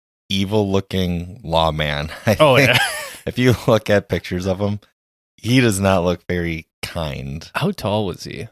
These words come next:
Speaker 2: I wanna know how tall he was, 'cause he doesn't look very tall.
Speaker 1: I'm calling five nine.
Speaker 2: Five seven.
Speaker 1: Really?
Speaker 2: He's a little guy.
Speaker 1: Kinda interesting. John Dillinger, also five seven.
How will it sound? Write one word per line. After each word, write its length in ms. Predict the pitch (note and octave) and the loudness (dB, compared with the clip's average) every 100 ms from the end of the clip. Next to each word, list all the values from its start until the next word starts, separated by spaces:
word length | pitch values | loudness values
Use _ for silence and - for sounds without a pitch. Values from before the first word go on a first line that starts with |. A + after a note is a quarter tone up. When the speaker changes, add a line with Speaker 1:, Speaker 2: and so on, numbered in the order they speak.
| - | -14
Speaker 2:
I 100 | - | -10
wanna 180 | A#2 A#2 | -6 -6
know 120 | G#2 | -6
how 100 | G2 | -6
tall 300 | - - - | -6 -6 -6
he 80 | - | -8
was, 240 | - - - | -10 -10 -10
'cause 160 | A2 | -6
he 80 | C3 | -2
doesn't 320 | B2+ G#3 F3 | 2 4 4
look 200 | A#2 A#2+ | 2 0
very 300 | - G2+ F#2+ | 0 -4 -4
tall. 280 | F#2 G2 F#2+ | -4 -6 -2
Speaker 1:
I'm 220 | G2+ B2 D3+ | 0 0 0
calling 800 | - C#3+ C3+ C3+ C3 B2 A#2+ - _ _ _ _ _ - | 0 2 2 2 0 -2 -6 -8 _ _ _ _ _ 0
five 680 | G2 F#2+ G2 F#2+ F#2+ F#2 - | 2 4 4 2 0 -4 -6
nine. 400 | D2 - - E2+ | -8 -6 -8 -6
Speaker 2:
Five 320 | - G2 C3 | -4 -4 -2
seven. 640 | - G2 G#2 G#2 - G#2+ - - | -2 0 -2 -2 -6 -10 -16 -12
Speaker 1:
Really? 460 | D#3 A2+ F3+ G#2 | -8 -6 -4 -2
Speaker 2:
He's 120 | C#3 G2 | 0 -2
a 60 | |
little 320 | F2 G2 C#3 | -4 -4 -4
guy. 380 | A2 G1+ G1+ - - | -6 -8 -10 -14 -6
Speaker 1:
Kinda 360 | C#3 F#3 A#2+ | -2 0 0
interesting. 500 | F2 A#2 F2 - E2 | 0 -2 -4 -4 -6
John 240 | E2 F#2 F#2+ | -2 -2 0
Dillinger, 380 | F2 F#2 D#2+ - | -2 -2 -4 -6
also 360 | - C3+ - | -4 -4 -4
five 260 | - - - | -6 -6 -8
seven. 420 | - - C#2 E2 | -8 -8 -8 -12